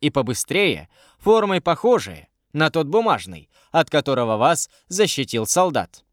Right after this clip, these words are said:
«Ты был прав. В это трудно поверить. У нас летать могут только самые сильные волшебники. Ты мог бы построить что-то подобное здесь? Нет. Во-первых, нужно топливо. Во-вторых, длинная, очень ровная полоска земли,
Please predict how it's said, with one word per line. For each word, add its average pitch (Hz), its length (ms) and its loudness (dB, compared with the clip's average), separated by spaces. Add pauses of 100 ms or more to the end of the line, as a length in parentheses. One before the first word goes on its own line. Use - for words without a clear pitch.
(320)
«Ты 254 100 2
был 233 160 4
прав. 135 320 0 (420)
В 202 80 -6
это 226 220 4
трудно 175 340 -2
поверить. 104 540 -4 (460)
У 156 140 0
нас 165 280 0
летать 147 380 0
могут 151 340 -2
только 170 340 2
самые 160 460 0
сильные 143 460 0
волшебники. 143 800 -4 (260)
Ты 185 140 4
мог 175 200 2
бы 180 120 0
построить 170 440 0
что-то 165 300 -2
подобное 143 460 0
здесь? 170 460 -2 (180)
Нет. 131 420 -4 (160)
Во-первых, 165 580 0
нужно 156 300 -2
топливо. 95 540 -2 (360)
Во-вторых, 147 720 0 (260)
длинная, 185 720 2
очень 170 420 0
ровная 165 460 0
полоска 143 460 -2
земли, 156 500 0